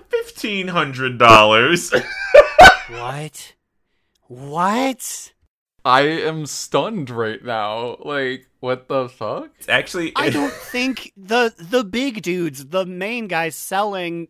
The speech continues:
Speaker 2: runs, I don't think they're even doing it for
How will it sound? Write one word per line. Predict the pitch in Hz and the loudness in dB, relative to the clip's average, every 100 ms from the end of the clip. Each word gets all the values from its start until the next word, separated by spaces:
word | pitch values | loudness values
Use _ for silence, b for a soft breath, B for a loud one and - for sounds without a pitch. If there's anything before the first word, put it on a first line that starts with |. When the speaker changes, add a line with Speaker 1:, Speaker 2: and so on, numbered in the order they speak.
| _ | _
Speaker 2:
runs, | 165 196 226 170 143 - _ _ - | -10 -6 -6 -8 -12 -18 _ _ -16
I | 208 | -12
don't | 240 220 196 | -8 -10 -10
think | 202 214 196 226 | -10 -10 -10 -6
they're | 208 240 | -4 -2
even | 240 208 180 | -4 -6 -6
doing | 151 147 139 | -6 -6 -6
it | 127 | -8
for | - 123 | -10 -16